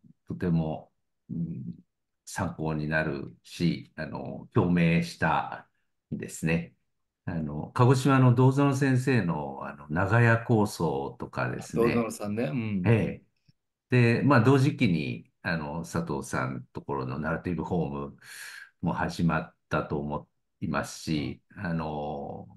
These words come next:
Speaker 1: 本当に、えー、そういうところと、あの、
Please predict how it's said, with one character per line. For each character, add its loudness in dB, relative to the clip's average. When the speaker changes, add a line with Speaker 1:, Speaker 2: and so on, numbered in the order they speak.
Speaker 1:
本 4
当 4
に、 2
え 0
ー、 -6
そ 0
う 6
い 4
う -4
と -8
こ -2
ろ 0
と、 4
あ -10
の、 -8